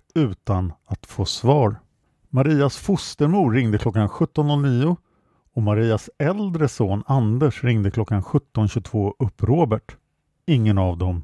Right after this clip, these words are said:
fick svar. Robert har uppgett att han ringde till Maria dels för att väcka henne och dels prata om vad de skulle göra under dagen.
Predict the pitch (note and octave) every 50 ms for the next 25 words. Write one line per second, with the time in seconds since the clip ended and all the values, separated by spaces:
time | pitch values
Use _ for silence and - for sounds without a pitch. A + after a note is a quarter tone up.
0 | _ _ - - A2 - - - - - C#3+ C3 A#2 G2+ - - _ _ _ _
1 | _ _ _ _ _ - C#3+ A2+ G#2 B2+ D3 D#3+ E3+ D3+ E3 F#3 F#3+ - _ -
2 | - - D3 B2+ B2+ A#2 _ - - A#2+ A#2+ - - A#2 - A#2 G#2+ A2 C3 C3
3 | A#2+ B2+ C3 - C#3+ C#3 C3+ C3 C3 A#2 A2+ A#2 A2+ G#2 G2+ G#2+ B2 C#3 - -
4 | D3+ C#3+ D3+ D#3+ - _ - B2+ B2+ C3+ C3+ C#3 C3+ C3+ B2 A2 G#2 G#2 G2+ -
5 | - - - - C#3 A2+ G2 - - G#2+ G2 G2 G2 G2 G2+ G2 F#2 - - -
6 | G2 G2+ G2+ B2 D3 C#3+ G#2+ F#2+ F#2 F#2+ F#2+ F#2 F#2+ F#2+ F2 A2+ C#3+ E3+ D#3 C3
7 | A2+ G#2